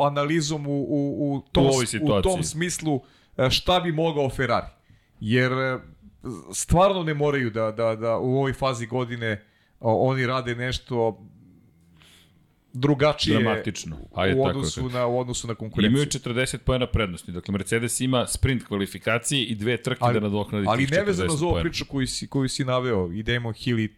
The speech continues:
Speaker 1: pričao si ti o tome i ranije. Ajde da ne budeš sad lažno skroman. Ali je priča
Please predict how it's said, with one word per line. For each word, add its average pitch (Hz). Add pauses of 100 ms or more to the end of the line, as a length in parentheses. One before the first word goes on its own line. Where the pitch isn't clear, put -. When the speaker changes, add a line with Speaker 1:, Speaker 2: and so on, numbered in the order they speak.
(720)
Speaker 1:
pričao 135
si -
ti 117
o 101
tome 110
i 107
ranije. 104 (560)
Ajde 95
da 104
ne 107
budeš 101
sad 95
lažno 95
skroman. 85 (580)
Ali 92
je 98
priča 165